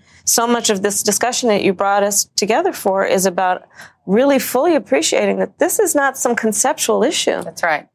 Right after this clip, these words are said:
Speaker 1: It's about
Speaker 2: That's right.
Speaker 1: real people
Speaker 2: That's right.
Speaker 1: every day
Speaker 2: That's right.
Speaker 1: who, for the most part, are silently suffering. And
Speaker 2: Yeah.
Speaker 1: we as a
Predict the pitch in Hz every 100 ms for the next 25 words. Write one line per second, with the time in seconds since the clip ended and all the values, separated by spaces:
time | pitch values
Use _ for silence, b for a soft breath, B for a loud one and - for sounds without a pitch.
0 | _ 277 - 349 320 240 - 226 269 381
1 | 415 330 240 - - 339 - 226 226 -
2 | 175 311 320 247 247 220 262 269 254 175
3 | 175 _ 180 - 220 254 247 - - 240
4 | 240 269 330 330 262 226 208 208 - -
5 | 381 427 311 165 - 175 180 - _ _
6 | _ _ - - - - - 214 175 175
7 | - 202 185 170 226 294 330 277 226 208